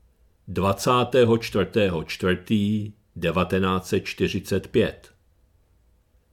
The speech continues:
Březno u Chomutova, dvě stě osmdesát šest obětí.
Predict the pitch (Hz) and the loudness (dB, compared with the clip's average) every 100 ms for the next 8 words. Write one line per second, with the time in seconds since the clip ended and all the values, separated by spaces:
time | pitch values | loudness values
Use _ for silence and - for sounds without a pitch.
0 | _ _ _ _ _ - 80 107 123 117 | _ _ _ _ _ -12 -6 4 6 6
1 | 113 139 147 151 - 147 101 87 80 65 | 4 2 4 2 4 4 6 2 -2 -6
2 | 64 - _ _ _ _ _ _ _ - | -14 -20 _ _ _ _ _ _ _ -8
3 | 95 107 113 - 147 123 120 - 139 127 | 0 4 2 2 2 4 2 0 2 4
4 | 127 - 131 127 - - 135 - - 107 | 4 4 2 2 0 0 0 0 -6 -4
5 | 85 78 73 - 65 69 | -2 -4 -8 -12 -14 -16